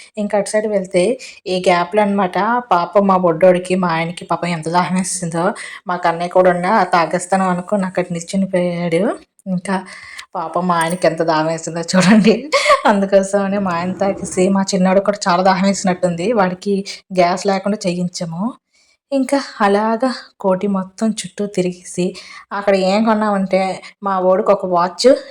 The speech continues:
నేను ఒక స్పెట్స్ కొన్నామన్నమాట. ఇంకా అలాగా మళ్ళీ రూమ్కి అయితే వెళ్ళిపోయాం. కొంచెం సేపు రెస్ట్ తీసుకుని ఈవినింగ్ బిర్లా మందిర్ ఉన్న ట్యాంక్ బండ్ వెళ్దామని ఇంకా రిటర్న్ అయితే వెళ్ళిపోయాం.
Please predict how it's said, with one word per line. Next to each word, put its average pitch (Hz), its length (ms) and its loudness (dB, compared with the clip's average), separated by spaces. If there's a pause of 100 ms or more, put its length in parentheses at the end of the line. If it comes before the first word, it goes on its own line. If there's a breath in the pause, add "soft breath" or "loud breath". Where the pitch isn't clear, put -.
నేను 190 180 2
ఒక 185 60 0
స్పెట్స్ 180 540 0
కొన్నామన్నమాట. 180 760 -2 (420 loud breath)
ఇంకా 226 220 2
అలాగా 214 340 2
మళ్ళీ 208 300 2
రూమ్కి 202 340 0
అయితే 202 160 -2
వెళ్ళిపోయాం. 190 520 0
కొంచెం 196 380 2
సేపు 190 360 2
రెస్ట్ 190 420 0
తీసుకుని 214 480 0 (480 loud breath)
ఈవినింగ్ 220 580 4
బిర్లా 202 340 2
మందిర్ 208 380 0
ఉన్న 208 400 -2
ట్యాంక్ 180 380 2
బండ్ 202 160 4
వెళ్దామని 196 540 0
ఇంకా 202 200 0
రిటర్న్ 180 240 0
అయితే 202 140 2
వెళ్ళిపోయాం. 170 460 -2